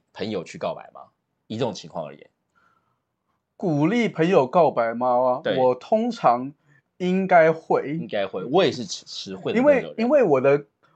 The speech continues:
Speaker 2: 观念是早死早超生。
Speaker 1: 好，我其实也很类似，但是其实我会觉得说，感情不要问别人要不要告白，你想告白要告白嘛。所以我们都说，哎，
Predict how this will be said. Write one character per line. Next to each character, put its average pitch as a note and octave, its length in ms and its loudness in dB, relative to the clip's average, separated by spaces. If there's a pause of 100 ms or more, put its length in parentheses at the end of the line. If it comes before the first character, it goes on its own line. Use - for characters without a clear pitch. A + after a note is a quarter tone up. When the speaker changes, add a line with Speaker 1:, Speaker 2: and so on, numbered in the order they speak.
(120)
Speaker 2:
观 G#3 180 4
念 G3+ 180 0
是 C3 280 -4
早 D3+ 300 4
死 D#3 200 -6
早 - 200 -4
超 E3 340 4
生。 F#3 460 6
Speaker 1:
好， A#2+ 280 6
我 C#3+ 240 4
其 E3 220 0
实 G#3+ 160 0
也 D3 240 4
很 B2 120 0
类 C#3 200 6
似， A2+ 280 -8
但 F#3+ 140 10
是 F#3+ 100 0
其 C#3 180 -6
实 D3 80 -2
我 A#2+ 120 0
会 C#3 80 4
觉 A#2 120 -4
得 G#2+ 140 0
说， A2+ 360 -2 (240)
感 B2 180 6
情 B2 280 -6
不 C3 80 -2
要 B2+ 100 8
问 D3+ 240 2
别 G#2 140 -4
人 G#2 100 -6
要 A#2+ 80 2
不 G#2 80 -2
要 G#2 80 2
告 G2+ 240 0
白， D#2+ 180 -4
你 B2 60 -8
想 A#2+ 160 -6
告 B2+ 140 -4
白 G2+ 80 -4
要 F#2+ 80 -6
告 A2 160 -2
白 - 200 -8
嘛。 C#2 120 -14 (540)
所 - 140 -2
以 A#3 40 4
我 G3 80 4
们 A#2 120 -2
都 C3+ 140 -2
说， C#3+ 300 0
哎， A3 180 0